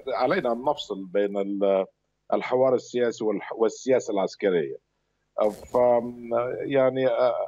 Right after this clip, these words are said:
هؤلاء ال-، ت-، أو تلك القوات عليها أن تتواجد، وهناك الإيجابي أن هناك طرف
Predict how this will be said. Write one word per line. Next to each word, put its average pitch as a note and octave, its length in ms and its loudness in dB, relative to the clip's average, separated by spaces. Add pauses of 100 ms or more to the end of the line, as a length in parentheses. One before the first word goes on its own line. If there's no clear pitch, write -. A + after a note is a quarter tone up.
(140)
هؤلاء C#3+ 720 2
ال-، G2 680 0
ت-، - 40 2
أو A#2+ 240 2
تلك D#3+ 260 0
القوات A#2+ 680 0 (420)
عليها A#2+ 760 0 (140)
أن G#2 400 -8
تتواجد، F#2+ 600 0 (380)
وهناك C#3 680 2
الإيجابي C3+ 920 0
أن A#2 140 -6
هناك C#3 720 0
طرف D3+ 240 0